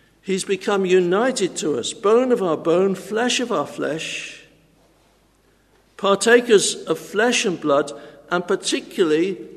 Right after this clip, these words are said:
in that matter of dying for us, tasting death for us.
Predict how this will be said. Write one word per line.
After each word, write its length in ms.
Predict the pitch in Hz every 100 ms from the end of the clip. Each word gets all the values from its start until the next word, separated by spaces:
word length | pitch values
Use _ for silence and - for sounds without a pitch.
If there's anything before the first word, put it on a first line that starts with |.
| -
in 140 | 175 170
that 260 | 160 -
matter 420 | 170 208 240 240 160
of 340 | 151 156 151
dying 600 | 175 220 247 208 107 92 -
for 280 | - 113 117
us, 840 | 95 - - - - - - - _ _ _ _ _ _ _ _ _ _ _ _ _ _
tasting 560 | - 214 240 - 269 220
death 320 | - 220 233
for 260 | - - -
us. 720 | 120 95 - - - - -